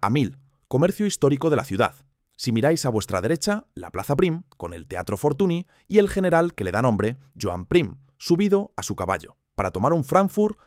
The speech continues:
la terracita del Viena, y de la Plaza Prim volvemos a los Ravals, bajando por el Raval de Jesús,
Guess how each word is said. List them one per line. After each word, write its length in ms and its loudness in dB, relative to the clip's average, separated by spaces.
la 180 -4
terracita 420 -2
del 160 0
Viena, 340 0
y 80 0
de 100 6
la 100 4
Plaza 260 2
Prim 320 2
volvemos 500 2
a 60 4
los 120 2
Ravals, 460 -2
bajando 440 2
por 100 4
el 100 -4
Raval 260 0
de 100 2
Jesús, 400 0